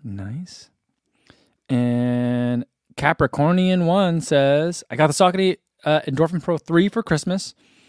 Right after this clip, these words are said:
All ready for my first half marathon in February." Well, good luck for that race. I feel like that's a really good choice for that one.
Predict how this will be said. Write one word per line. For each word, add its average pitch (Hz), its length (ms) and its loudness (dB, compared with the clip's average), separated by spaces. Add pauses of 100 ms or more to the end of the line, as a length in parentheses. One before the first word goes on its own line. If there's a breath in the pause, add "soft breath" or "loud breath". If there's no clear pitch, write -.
(420 soft breath)
All 135 140 2
ready 135 200 0
for 139 120 -10
my 104 120 -4
first 120 280 -8
half 131 160 -6
marathon 127 440 -8
in 147 140 -10 (120)
February." 123 440 -4
Well, 143 200 4
good 156 160 4
luck 180 160 4
for 170 120 2
that 156 220 2
race. 175 560 -2
I - 40 -20
feel 160 100 -8
like 139 120 -8
that's 113 140 -8
a 110 60 -4
really 98 180 -8
good - 180 -14
choice - 320 -14
for - 180 -20
that - 160 -16
one. - 220 -14